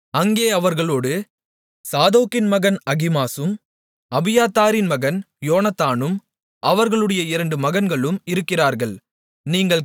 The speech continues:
கேள்விப்படுகிற செய்தியையெல்லாம் அவர்கள் மூலமாக எனக்கு அனுப்புங்கள்" என்றான்.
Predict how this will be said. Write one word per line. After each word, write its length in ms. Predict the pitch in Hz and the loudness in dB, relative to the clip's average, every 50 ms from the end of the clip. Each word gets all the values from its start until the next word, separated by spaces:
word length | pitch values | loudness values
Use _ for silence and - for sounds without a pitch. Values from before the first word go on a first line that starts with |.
| - | 0
கேள்விப்படுகிற 680 | 190 208 226 233 233 233 196 - 196 196 180 196 196 196 185 - | 0 2 2 2 2 0 0 0 0 0 2 2 0 0 -2 -4
செய்தியையெல்லாம் 880 | 160 170 185 180 202 202 196 185 170 139 123 120 117 120 127 160 190 196 _ _ _ _ _ _ _ | -6 -6 -6 -4 -2 -2 0 0 0 0 -2 -2 0 0 0 -2 -2 -6 _ _ _ _ _ _ _
அவர்கள் 440 | - 131 175 202 220 220 226 226 208 | -2 0 0 2 2 2 2 2 2
மூலமாக 520 | 196 190 196 202 202 190 196 190 190 196 | 2 2 2 2 2 2 2 2 2 2
எனக்கு 320 | 185 175 165 156 147 - 143 | 0 0 -2 -4 -2 -2 -2
அனுப்புங்கள்" 500 | 139 147 170 156 - 180 170 170 185 196 | 0 0 -2 -2 -4 -4 -2 0 0 0
என்றான். 500 | 180 160 147 135 143 123 117 107 98 | 0 -2 -2 0 0 0 0 -2 -4